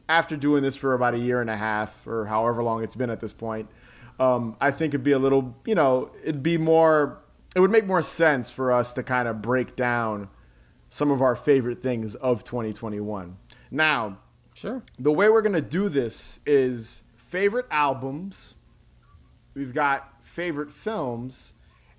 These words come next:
Speaker 1: and
Speaker 2: Yep.
Speaker 1: favorite series or T V series, because now it's streaming. I feel like, w-, you know, where do you, or even, like, events, like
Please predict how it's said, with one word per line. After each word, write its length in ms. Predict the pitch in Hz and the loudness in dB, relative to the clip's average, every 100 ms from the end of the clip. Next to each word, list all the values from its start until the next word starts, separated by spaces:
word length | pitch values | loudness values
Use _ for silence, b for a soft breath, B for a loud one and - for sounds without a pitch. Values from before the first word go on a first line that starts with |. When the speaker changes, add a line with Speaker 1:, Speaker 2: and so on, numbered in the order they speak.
| - | -6
Speaker 1:
and 340 | 151 175 185 | -2 -2 -2
Speaker 2:
Yep. 120 | 190 202 _ - | -4 -6 _ -20
Speaker 1:
favorite 680 | - - 180 185 160 180 185 - _ - - | -14 -6 0 2 2 0 -2 -8 _ -20 -20
series 1040 | - - - 180 160 147 139 135 131 123 - - | -6 -4 0 2 2 2 0 0 -2 -6 -10 -6
or 460 | 131 127 123 117 - | -2 0 -2 -6 -14
T 240 | - 156 139 | -12 -6 -6
V 260 | 113 113 | -6 -8
series, 880 | 107 123 117 110 110 110 110 - - b b b b | -6 -6 -6 -6 -6 -8 -8 -10 -10 b b b b
because 340 | 127 131 127 | -4 -2 -2
now 220 | 131 135 131 | 0 0 0
it's 120 | 123 | -4
streaming. 640 | - 143 143 135 131 123 | -6 -2 0 2 0 -2
I 80 | 120 | -4
feel 260 | 117 131 127 | -4 -2 0
like, 500 | 123 113 113 - - | 0 0 -4 -12 -20
w-, 400 | - 131 117 131 | -14 -12 -10 -6
you 60 | 139 | -4
know, 200 | 113 107 | -4 -6
where 320 | 113 113 131 | -4 0 2
do 80 | 127 | 4
you, 180 | 131 131 | 2 4
or 160 | 151 | 4
even, 280 | 170 175 190 | 4 4 2
like, 340 | 170 139 - - b b b b _ 156 | 2 0 -2 -16 b b b b _ 2
events, 600 | 147 131 147 104 - 131 | 4 4 2 0 -6 -2
like 380 | 127 113 - | -4 -4 -12